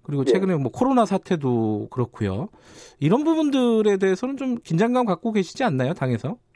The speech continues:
Speaker 2: 아, 그렇습니다. 최근 우리 당 인재 영입 부분으로 국민께 심려를 끼쳐드려서 뭐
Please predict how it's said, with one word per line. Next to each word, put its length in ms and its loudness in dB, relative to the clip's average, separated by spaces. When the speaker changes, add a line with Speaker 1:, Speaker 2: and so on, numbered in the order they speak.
Speaker 2:
아, 280 -2
그렇습니다. 520 -2
최근 200 2
우리 200 2
당 380 0
인재 300 2
영입 380 -2
부분으로 920 -2
국민께 460 -2
심려를 300 -2
끼쳐드려서 760 -2
뭐 220 -2